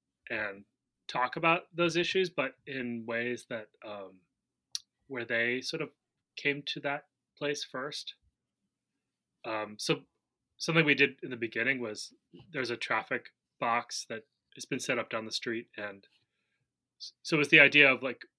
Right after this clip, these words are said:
what if we were given a commission to paint this traffic box? What would it look like? And, like, how do you make a template? How do you make a, uh, proposal? And it was tough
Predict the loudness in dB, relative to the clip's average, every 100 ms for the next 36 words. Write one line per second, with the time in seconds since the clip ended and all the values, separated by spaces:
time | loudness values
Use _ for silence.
0 | _ _ _ 4 6 6 6 4 6 4
1 | 4 -2 -4 -2 -2 -4 -4 -4 -4 -8
2 | _ -2 0 0 -4 -4 -4 -6 -10 _
3 | -12 -12 -14 -12 -10 -10 -14 -16 -18 -20
4 | -20 _ _ _ _ _ _ _ _ -4
5 | -2 -2 -4 -14 -20 _ _ _ -16 -16
6 | -14 2 6 8 6 2 -2 -2 -2 -2
7 | -6 -8 _ _ _ _ _ _ _ _
8 | 4 6 6 2 -2 -8 _ -8 -6 -6
9 | -8 -8 -8 -6 -8 -12 -16 _ _ _
10 | _ _ -20 _ _ _ _ _ _ _
11 | 10 10 10 4 -4 -10 -18 _ _ _
12 | _ _ _ _ _ _ _ 2 6 6
13 | 4 4 4 4